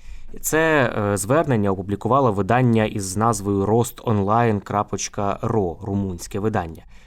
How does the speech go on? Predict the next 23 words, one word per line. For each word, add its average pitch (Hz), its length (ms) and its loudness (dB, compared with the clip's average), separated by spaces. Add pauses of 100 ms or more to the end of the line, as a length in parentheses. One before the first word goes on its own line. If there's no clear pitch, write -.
(100)
Це 113 220 0
видання 104 500 0
асоціації, 151 680 0
представники 101 720 -4
якої 120 400 4
називають 98 480 0
себе 107 340 0 (180)
християнськими 117 1080 2
правими. 85 680 -2 (340)
У 127 260 -2
описі 120 340 -2
цієї 101 460 -6
асоціації 151 720 0
зазначено, 104 560 -2
що - 260 -6
вона 110 260 0
бере 107 240 0
участь 123 580 -4
у 104 220 -2
національній 107 680 0
освітній 101 600 -4
кампанії, 120 720 -2
аби 131 380 0